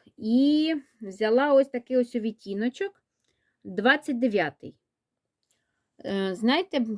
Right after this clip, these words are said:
чому його брала, навіть не скажу. Можливо, він мені зеленим віддавав. А тепер на нього дивлюся, і мені здається, що з цього відтіночка можна спробувати пов'язати патронів,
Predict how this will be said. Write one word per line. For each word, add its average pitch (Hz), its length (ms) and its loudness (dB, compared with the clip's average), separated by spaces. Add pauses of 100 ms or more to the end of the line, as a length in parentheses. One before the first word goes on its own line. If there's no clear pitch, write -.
чому 262 300 4
його 269 260 4
брала, 294 380 2
навіть 254 340 2
не 247 140 -2
скажу. 208 400 -6
Можливо, 214 480 0
він 240 180 6
мені 233 240 4
зеленим 170 520 0
віддавав. 156 500 -8 (400)
А - 80 -16
тепер 269 400 -2
на 277 100 4
нього 285 320 4
дивлюся, 254 600 0
і 277 120 0
мені 247 340 2
здається, 247 640 -2
що 240 220 -2
з 233 100 -12
цього 233 360 0
відтіночка 285 800 -4 (380)
можна 285 360 -4
спробувати 269 640 0
пов'язати 233 640 -8
патронів, 240 800 -2